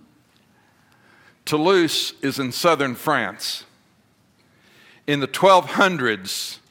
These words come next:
there was a lot happening in southern France and northern Spain that was very troublesome to the Roman Catholic Church. There was a whole movement called the Albigensians.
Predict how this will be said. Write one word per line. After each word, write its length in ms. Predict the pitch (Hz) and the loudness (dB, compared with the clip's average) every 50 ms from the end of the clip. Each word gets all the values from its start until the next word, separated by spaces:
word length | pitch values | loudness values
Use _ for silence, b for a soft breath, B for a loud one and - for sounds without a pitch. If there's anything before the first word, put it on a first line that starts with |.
| b b b b b b b b b b | b b b b b b b b b b
there 100 | 131 143 | 0 0
was 100 | 143 139 | 2 2
a 60 | 143 | 2
lot 240 | 143 156 165 165 - | 4 4 4 4 2
happening 460 | - 165 180 185 180 139 135 135 131 | 2 2 2 2 2 0 -2 -2 -2
in 160 | 127 127 117 | -2 -4 -4
southern 420 | - - 170 165 156 143 139 127 113 | -4 0 2 2 2 2 -2 -6 -4
France 400 | - 156 151 151 147 139 - - | -2 0 2 2 2 0 -2 -6
and 160 | 120 113 123 | -6 -2 0
northern 380 | 143 151 147 123 120 117 113 | 0 0 0 0 -2 -6 -6
Spain 920 | - - - - - 156 156 151 143 123 110 104 98 95 98 110 113 123 120 - - _ _ _ _ _ _ b b b b b b b b b b b b b | -6 -6 -6 -2 0 2 2 2 2 0 -2 -2 -4 -4 -6 -8 -10 -12 -16 -20 -20 _ _ _ _ _ _ b b b b b b b b b b b b b
that 160 | 117 135 147 147 | 0 0 0 0
was 160 | 139 127 - | -2 -4 0
very 260 | 123 160 180 170 156 | 2 2 2 2 2
troublesome 580 | - - 175 180 175 147 147 - - 147 131 131 | 0 2 4 4 4 4 0 -2 -2 -4 -2 -2
to 60 | 123 | -2
the 120 | 110 120 120 | -2 -2 0
Roman 320 | 127 147 151 139 131 120 | 2 0 0 0 -2 -6
Catholic 520 | - - 170 165 147 - 127 120 117 - | -4 0 2 2 2 2 -2 -8 -8 -8
Church. 560 | - - 175 165 120 104 - - - - - - _ _ _ _ _ _ _ _ _ _ _ _ _ _ _ _ _ _ _ _ _ B B B B B B B B | -6 -4 -2 0 0 -2 -4 -8 -12 -12 -12 -14 _ _ _ _ _ _ _ _ _ _ _ _ _ _ _ _ _ _ _ _ _ B B B B B B B B
There 100 | 131 135 | -4 -2
was 80 | 143 131 | 0 0
a 120 | 139 127 | 0 0
whole 200 | 143 160 156 143 | 2 2 0 0
movement 540 | 131 123 143 165 165 147 120 123 113 107 - | 0 0 0 0 0 0 -2 -6 -10 -8 -4
called 240 | - 131 123 123 123 | -2 0 0 0 0
the 120 | 127 127 | -2 0
Albigensians. 1300 | 139 143 147 120 127 117 107 101 127 156 151 147 135 - - 120 107 98 92 90 85 82 78 - - - | 0 0 0 0 -2 -6 -4 -4 -4 -4 -4 -4 -4 -6 -6 -6 -4 -6 -6 -8 -10 -12 -12 -12 -14 -14